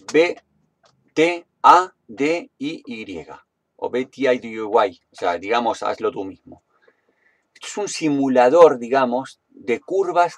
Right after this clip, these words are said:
de preamplificadores y de amplificadores valvulares, digamos, de, de diodos, triodos, pentodos, lo que quieran. Para calcular válvulas pequeñas, le damos acá a li-, a lo-, a load line,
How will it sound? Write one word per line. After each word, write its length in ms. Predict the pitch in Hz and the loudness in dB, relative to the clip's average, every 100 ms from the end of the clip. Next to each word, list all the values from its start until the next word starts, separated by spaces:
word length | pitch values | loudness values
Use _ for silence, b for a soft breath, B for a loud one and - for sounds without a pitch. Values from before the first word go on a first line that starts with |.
| _ | _
de 160 | 117 104 | -8 -8
preamplificadores 920 | - 160 156 127 117 117 131 165 127 | 0 0 0 -8 -8 -4 -2 -2 -4
y 40 | |
de 80 | 113 | -8
amplificadores 320 | 101 110 120 | -6 -2 0
valvulares, 440 | 101 98 107 - - | -2 -2 -2 -2 -8
digamos, 340 | 101 127 127 | -2 -2 -2
de, 180 | 110 95 | -4 -6
de 340 | - 90 92 98 | -8 -12 -4 -2
diodos, 420 | 113 120 110 - | 4 4 4 -2
triodos, 380 | 110 110 110 98 | -6 -4 -4 -6
pentodos, 540 | 98 95 110 101 92 | -10 -6 -6 -4 -8
lo 100 | 98 | -10
que 140 | 98 92 | -14 -18
quieran. 360 | 92 98 - _ _ _ _ _ _ _ _ _ _ _ | -18 -20 -20 _ _ _ _ _ _ _ _ _ _ _
Para 220 | - 107 | -8 -4
calcular 280 | 123 131 175 | -2 0 2
válvulas 220 | 190 180 | 2 2
pequeñas, 480 | 170 165 208 202 185 | 0 2 2 2 -2
le 60 | 143 | -2
damos 240 | 135 127 | -2 -2
acá 240 | 120 - 131 | -4 0 -2
a 100 | 110 | -2
li-, 220 | 104 - | -8 -8
a 120 | 98 | -6
lo-, 440 | 98 104 107 123 - | -6 -4 -2 -2 -2
a 280 | 92 85 82 | -8 -10 -6
load 300 | 101 123 117 | 0 0 0
line, 420 | 135 147 151 | -2 -2 -4